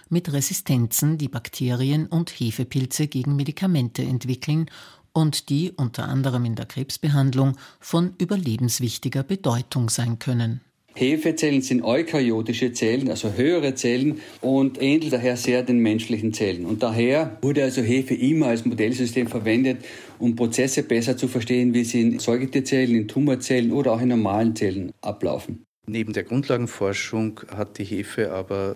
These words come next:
Speaker 3: immer breitere Anwendung auch in der Biotechnologie gefunden. Ausgehend ganz ursprünglich natürlich von der Jahrtausende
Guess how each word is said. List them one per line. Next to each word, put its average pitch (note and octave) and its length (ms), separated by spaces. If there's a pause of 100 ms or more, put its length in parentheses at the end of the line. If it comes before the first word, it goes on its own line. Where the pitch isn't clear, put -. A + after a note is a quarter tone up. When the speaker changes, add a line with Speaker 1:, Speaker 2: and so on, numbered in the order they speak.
Speaker 3:
immer G#2+ 240
breitere G2 540
Anwendung G2 580
auch - 320
in G2 240
der F2+ 240 (800)
Biotechnologie A2+ 920
gefunden. A#2+ 840 (580)
Ausgehend A2 720
ganz G#2 260
ursprünglich A2+ 720
natürlich A2 560
von G2+ 400
der G2 260
Jahrtausende G2+ 1120